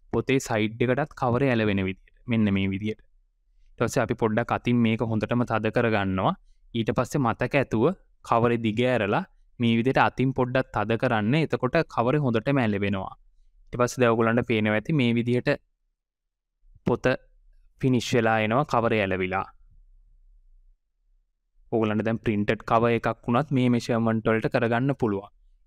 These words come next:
ඊළඟට මං කරගන්න යන්නේ මේ කවරේ වැඩිපුර ටික කපා ගන්න එක. මේ විදිහට අඩි රූලක් තියලා මේ විදි-, කපා ගන්නවා මේ ආකාරයට. ඕගොල්ලන්ට තේරෙන්නේ නැති මං මුලින්ම ඇයි කවරේ දෙපැත්ත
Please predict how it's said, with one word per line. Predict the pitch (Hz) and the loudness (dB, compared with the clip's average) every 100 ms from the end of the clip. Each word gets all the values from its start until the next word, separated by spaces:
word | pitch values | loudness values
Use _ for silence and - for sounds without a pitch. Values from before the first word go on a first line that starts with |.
| - | 0
ඊළඟට | 135 139 131 | 2 4 4
මං | 127 120 | 2 2
කරගන්න | 123 117 110 110 | 0 0 2 2
යන්නේ | 104 107 151 - | 2 2 0 -2
මේ | 131 120 | -2 -2
කවරේ | - 110 117 131 | 0 -2 2 2
වැඩිපුර | 104 104 123 | 2 0 0
ටික | 117 127 | 0 -2
කපා | - 117 113 110 | -2 0 2 2
ගන්න | 110 101 95 | 2 0 -2
එක. | 98 185 _ _ _ - | -4 -8 _ _ _ -2
මේ | 117 | 0
විදිහට | 113 117 113 | 2 2 2
අඩි | 101 101 | 2 2
රූලක් | 110 110 110 - | 2 2 -2 -2
තියලා | 120 107 101 151 _ _ _ _ _ _ _ _ _ _ _ _ _ 131 | 0 2 0 -2 _ _ _ _ _ _ _ _ _ _ _ _ _ -2
මේ | 120 | 0
විදි-, | 107 107 - - | 0 -4 -8 -14
කපා | - 123 113 | -6 0 2
ගන්නවා | 107 104 107 151 | 2 2 2 2
මේ | 127 110 | 2 2
ආකාරයට. | 95 - 92 90 90 - - - _ - _ _ | 0 -2 -2 -2 -4 -8 -12 -20 _ -20 _ _
ඕගොල්ලන්ට | - 120 120 120 | -2 0 2 0
තේරෙන්නේ | 117 110 117 120 | 0 2 2 0
නැති | 120 | 0
මං | 175 123 | 0 0
මුලින්ම | 123 113 117 143 143 | 0 0 0 0 0
ඇයි | 151 - | 0 0
කවරේ | 120 131 127 | -2 0 -2
දෙපැත්ත | 113 120 - - | -2 -4 -4 0